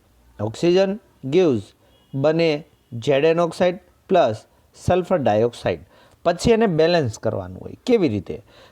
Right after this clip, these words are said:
તો અહીંયા ઝિંક તમે જોઈ શકો છો, હું કલર ચેન્જ કરીને બતાવું એટલે તમને ખ્યાલ આવશે. અહીંયા બંને જગ્યાએ ઝિંક એક એક છે. ઓલ રાઇટ, રેડી. સલ્ફર બંને સાઈડ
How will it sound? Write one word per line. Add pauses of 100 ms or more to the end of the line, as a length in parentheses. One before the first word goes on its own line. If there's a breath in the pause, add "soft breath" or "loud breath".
(120)
તો
અહીંયા (140)
ઝિંક
તમે
જોઈ
શકો
છો,
હું
કલર
ચેન્જ
કરીને
બતાવું
એટલે
તમને (140)
ખ્યાલ
આવશે. (840 soft breath)
અહીંયા
બંને
જગ્યાએ
ઝિંક (380)
એક
એક
છે. (520)
ઓલ
રાઇટ,
રેડી. (480 soft breath)
સલ્ફર (260)
બંને
સાઈડ